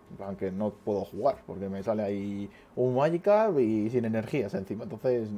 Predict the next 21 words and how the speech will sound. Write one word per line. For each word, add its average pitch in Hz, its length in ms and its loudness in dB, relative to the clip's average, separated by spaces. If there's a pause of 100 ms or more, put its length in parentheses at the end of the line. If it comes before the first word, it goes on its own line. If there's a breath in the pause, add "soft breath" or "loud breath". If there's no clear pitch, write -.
(160)
bueno, 101 220 -2
y 101 60 -8
un 104 100 -4
Magikarp 117 360 0
es 110 60 -10
que 110 80 -6
mirar 101 220 -2
qué 101 80 -6
habilidad 95 300 -4
tiene. 104 220 -6
Lanza 139 220 2
dos 143 140 0
monedas. 110 280 -6
Si - 80 -20
sale, 131 200 -2
si - 140 -6
alguna 139 200 -2
de 131 100 -2
ellas 104 120 -4
sale 127 220 -2
cruz, 240 280 -2